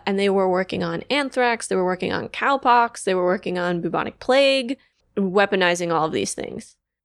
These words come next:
The U S government called for a press blackout to avoid a panic,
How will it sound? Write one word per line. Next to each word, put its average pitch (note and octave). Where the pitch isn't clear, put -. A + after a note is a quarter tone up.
The A#3
U C4+
S E4+
government B3
called A3
for A3
a G#3
press C4
blackout F#3
to G3+
avoid F#3
a -
panic, A3